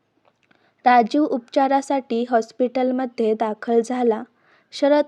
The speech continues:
काका आणि सुमनताईने त्याला माफ केलं. एक वर्षानंतर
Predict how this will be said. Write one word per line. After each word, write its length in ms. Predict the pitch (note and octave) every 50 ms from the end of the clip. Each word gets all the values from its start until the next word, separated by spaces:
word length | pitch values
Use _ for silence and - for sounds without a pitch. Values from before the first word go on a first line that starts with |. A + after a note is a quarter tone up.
| - -
काका 300 | D4+ D4 D4 - C4 A#3+
आणि 360 | B3 B3+ - B3+ B3 B3+ C4
सुमनताईने 920 | - - C4+ A#3+ A#3 A#3 A#3 A#3+ A#3 C4 B3+ B3+ B3+ B3+ A#3+ A3+ G#3+ A3+
त्याला 380 | A#3 - A#3 A3 G#3+ A3+ B3 B3
माफ 280 | B3 A#3+ A3 G#3+ A3 A3 _ _ -
केलं. 260 | A#3+ A#3 A3 A3 A3+ - _ _ _ _ _ _ _ _ _ _ _ _ -
एक 280 | A3+ A3+ A3+ A#3 - B3+
वर्षानंतर 880 | B3 A#3+ A#3 A#3+ - C4+ B3+ B3 B3 B3 B3+ B3 A#3+ A#3 G#3+ G#3+ A3+